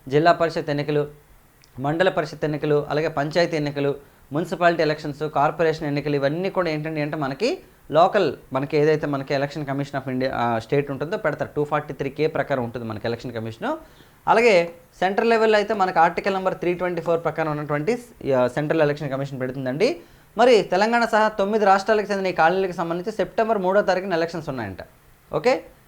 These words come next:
ఎన్నికల సంఘం విడుదల చేసింది. అదే రోజు సాయంత్రం ఓట్ల లెక్కింపు ఉంటుంది. ఎన్నికలకు సంబంధించి ఈ నెల పద్నాలుగు నోటిఫికేషన్ విడుదలవుతుంది. పద్నాలుగు అంటే ఇప్పుడు మనకి, ఆ, కమింగ్ డేస్లో,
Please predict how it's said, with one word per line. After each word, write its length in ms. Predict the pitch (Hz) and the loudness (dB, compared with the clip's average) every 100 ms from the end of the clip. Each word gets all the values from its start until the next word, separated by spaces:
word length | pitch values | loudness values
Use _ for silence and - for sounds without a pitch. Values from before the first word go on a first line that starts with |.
| - | -8
ఎన్నికల 280 | 151 190 185 | -2 -2 -2
సంఘం 340 | 160 175 165 | -2 -2 0
విడుదల 220 | 147 160 170 | 0 0 0
చేసింది. 380 | 156 156 165 | 0 -2 0
అదే 200 | 156 190 | 2 4
రోజు 180 | 220 208 | 4 2
సాయంత్రం 340 | - 185 196 190 | 0 -2 0 0
ఓట్ల 280 | 160 170 | 0 0
లెక్కింపు 360 | 170 165 165 156 | -2 -4 -4 -4
ఉంటుంది. 300 | 147 170 202 | -4 -2 -2
ఎన్నికలకు 340 | 170 185 196 | -2 -2 -4
సంబంధించి 460 | 175 170 170 175 175 | -4 -4 -2 -2 -2
ఈ 20 | |
నెల 120 | 165 | -4
పద్నాలుగు 460 | 170 139 147 190 196 | -2 -2 0 0 0
నోటిఫికేషన్ 580 | 160 156 156 180 170 151 | 0 -2 -4 -6 -4 0
విడుదలవుతుంది. 680 | 147 151 147 147 165 302 - - _ - _ - | 2 4 4 4 2 2 -2 -20 _ -20 _ 0
పద్నాలుగు 340 | 147 175 180 | 4 6 4
అంటే 160 | 175 170 | 4 2
ఇప్పుడు 180 | 165 170 | 0 -2
మనకి, 420 | 156 151 165 165 - - _ _ _ - | -2 -2 -2 -2 -8 -20 _ _ _ -4
ఆ, 380 | 123 123 117 110 - - _ _ - 151 | 0 0 0 -4 -16 -20 _ _ -8 -4
కమింగ్ 280 | 160 160 | -2 2
డేస్లో, 320 | 151 143 123 | 2 2 -2